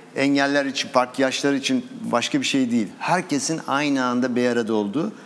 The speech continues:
Şu an en önemli değerlerden biri birinci ile üçüncü kuşağı ve, e,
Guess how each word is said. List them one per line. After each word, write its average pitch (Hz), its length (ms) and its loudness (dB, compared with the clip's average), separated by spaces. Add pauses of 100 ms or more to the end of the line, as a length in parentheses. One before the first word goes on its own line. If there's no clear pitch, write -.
(160)
Şu - 180 0
an 170 220 2
en 180 80 2
önemli 147 340 2
değerlerden 131 600 2
biri 175 200 0
birinci 143 300 0
ile 131 100 0
üçüncü 127 320 -4
kuşağı 151 420 0 (340)
ve, 131 300 2 (320)
e, 123 100 4